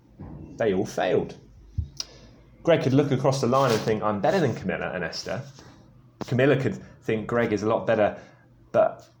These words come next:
at least I'm not as far back as Esther.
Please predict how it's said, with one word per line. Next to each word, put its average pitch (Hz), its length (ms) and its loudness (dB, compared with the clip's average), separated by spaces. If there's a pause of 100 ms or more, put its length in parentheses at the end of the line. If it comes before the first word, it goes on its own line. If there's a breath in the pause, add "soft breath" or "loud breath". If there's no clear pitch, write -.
(140)
at 120 200 -2
least 151 360 0
I'm 127 160 0
not 135 240 -2
as 107 180 -4
far 120 260 0
back 110 280 -4
as 95 380 -4 (280)
Esther. - 500 -8